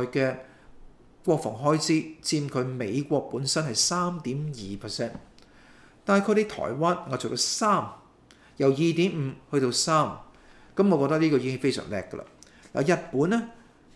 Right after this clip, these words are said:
今年嘅G D P嘅預，呃，今年國防，呃，預算呢，係佔G D P嘅一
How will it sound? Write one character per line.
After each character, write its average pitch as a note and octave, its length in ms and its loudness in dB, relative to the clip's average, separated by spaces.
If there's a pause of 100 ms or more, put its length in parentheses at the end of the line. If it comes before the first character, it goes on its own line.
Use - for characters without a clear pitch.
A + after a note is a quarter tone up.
(800)
今 A3+ 280 4
年 D3+ 200 2
嘅 C#3 120 6
G F3+ 180 0
D F3 100 0
P E3 200 2
嘅 B2+ 40 2
預， A2 480 -4
呃， D3+ 120 -2
今 A#3 360 0
年 E3 160 2
國 D#3 140 0
防， G#2+ 260 -8 (300)
呃， A2 260 -6 (120)
預 C#3+ 180 0
算 C#3 220 0
呢， E3 140 -2 (360)
係 C3+ 80 2
佔 D3+ 240 0
G F#3+ 160 -2
D F#3+ 80 -2
P E3+ 160 0
嘅 E3+ 160 2
一 G3+ 40 -8